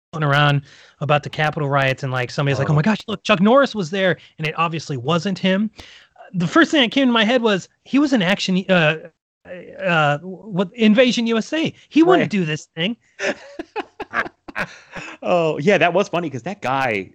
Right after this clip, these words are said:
Speaker 2: they've had really looked like him. And I, I think I know that, um, Chuck Norris in real life is a Republican, and I think he was a Trump supporter,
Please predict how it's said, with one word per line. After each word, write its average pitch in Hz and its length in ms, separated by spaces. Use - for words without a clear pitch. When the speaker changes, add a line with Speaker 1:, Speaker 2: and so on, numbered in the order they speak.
Speaker 2:
they've 113 200
had 120 340
really 120 400
looked 101 280
like 80 180
him. 67 280
And 127 120
I, 143 160
I 170 80
think - 180
I 151 80
know 117 400
that, 104 240
um, 80 340
Chuck - 160
Norris 101 300
in 101 60
real 98 120
life 95 240
is 87 120
a 92 60
Republican, 92 500
and 82 80
I 85 100
think 101 160
he 98 80
was 87 80
a 87 60
Trump 92 240
supporter, 110 540